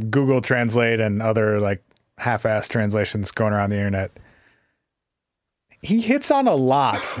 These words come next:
<laughs> that the American publications, uh, chose not to cover. They mostly reported the parts about nasa and American astronauts' underground bases on Mars with aliens and Trump and whatnot.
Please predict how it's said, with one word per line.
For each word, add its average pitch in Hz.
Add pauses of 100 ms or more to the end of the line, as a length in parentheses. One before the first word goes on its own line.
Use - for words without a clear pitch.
<laughs> -
that 143
the 151
American 147
publications, 131 (160)
uh, 117 (240)
chose 131
not 123
to 110
cover. 92
They 104
mostly 123
reported 117
the 107
parts 110
about 104 (640)
nasa 113
and 104
American 110
astronauts' 110
underground 110
bases 110
on 104
Mars 110
with 110
aliens 113
and 98
Trump 117
and 120
whatnot. 123